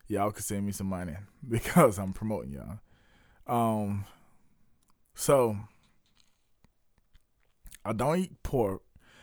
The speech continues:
I barely eat beef. And if you are on <laughs>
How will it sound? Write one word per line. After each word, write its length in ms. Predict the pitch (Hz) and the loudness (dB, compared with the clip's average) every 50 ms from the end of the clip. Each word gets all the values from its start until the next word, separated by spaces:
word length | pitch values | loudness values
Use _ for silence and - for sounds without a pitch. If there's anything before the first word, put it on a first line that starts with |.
| - - _ - | -20 -20 _ -8
I 100 | - 92 | -6 -4
barely 560 | 92 87 87 123 135 143 139 139 139 131 117 | -4 -2 0 4 4 6 6 4 2 0 -2
eat 120 | 101 101 98 | -4 -4 -4
beef. 360 | 117 113 107 101 90 - - - - - - - _ _ - _ | -4 -2 -2 -4 -6 -10 -16 -20 -20 -20 -20 -20 _ _ -12 _
And 200 | 120 113 110 110 | -4 -4 -2 0
if 200 | 110 104 101 - | -2 -4 -4 -4
you 240 | 107 113 123 156 139 | -4 -2 -2 0 0
are 200 | 147 151 143 - | 2 2 2 0
on 500 | - - 117 123 117 110 104 95 95 98 - - - - | 0 -2 -2 -2 -2 -2 -4 -4 -4 -6 -8 -12 -20 -20
<laughs> 200 | - - - | -20 -14 -2